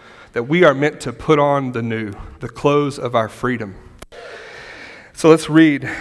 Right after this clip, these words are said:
Ephesians chapter four, starting in verse seventeen. You can get, you can scratch the imagery of Byron in prison for the rest of the sermon,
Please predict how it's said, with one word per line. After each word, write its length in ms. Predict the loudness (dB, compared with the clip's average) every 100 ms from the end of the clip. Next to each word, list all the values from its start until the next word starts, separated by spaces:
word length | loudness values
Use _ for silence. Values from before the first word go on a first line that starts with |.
| -10
Ephesians 540 | -4 2 2 2 -2
chapter 340 | 2 2 2 -10
four, 380 | -4 -2 -2
starting 280 | -2 -2 -2
in 80 | -2
verse 220 | -4 -6
seventeen. 580 | -6 -8 -8 -12 -14 -14 -16 -20 -20 -20 -20 _ _ _ _ _ _ -20 -6
You 80 | -4
can 240 | -2 -4
get, 280 | -2 -2 -2
you 120 | -6
can 140 | -2 -4
scratch 480 | -4 2 2 2 -4
the 120 | -6
imagery 380 | -4 -6 -8 -10
of 160 | -4
Byron 320 | 0 2 0
in 100 | -4
prison 380 | -6 -8 -8 -12
for 400 | -10 -8 -8 -10 -20 -20 -16
the 100 | -4
rest 280 | -2 -2 -6
of 80 | -10
the 80 | -8
sermon, 320 | -8 -8 -14